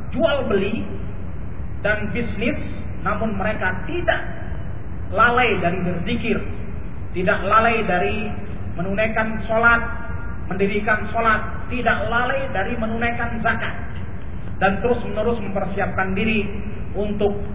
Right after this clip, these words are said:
bertanggung jawab di hadapan Allah Subhanahu wa taala atas nikmat-nikmat. Karena pada saat itu, "Tsumma latus'alunna yawma idzin 'anil na'im." Karena pada hari itu, pada hari di mana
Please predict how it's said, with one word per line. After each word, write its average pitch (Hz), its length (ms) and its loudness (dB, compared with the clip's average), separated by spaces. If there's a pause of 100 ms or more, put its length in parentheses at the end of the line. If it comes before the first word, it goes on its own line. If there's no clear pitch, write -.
(400)
bertanggung 185 640 0
jawab 196 400 4
di 170 80 0
hadapan 170 480 2
Allah 190 240 2 (160)
Subhanahu 175 480 2
wa 175 160 2
taala 180 260 0
atas 175 160 0 (220)
nikmat-nikmat. 175 960 -2 (560)
Karena 180 280 4
pada 170 200 2
saat 165 320 0
itu, 202 180 0 (380)
"Tsumma 220 420 2
latus'alunna 175 840 2
yawma 185 400 4
idzin 185 340 4
'anil 180 220 4
na'im." 214 380 2 (520)
Karena 170 260 2
pada 170 220 2
hari 175 340 0
itu, 226 200 -2 (280)
pada 165 160 2
hari 214 560 0
di 180 100 0
mana 196 640 2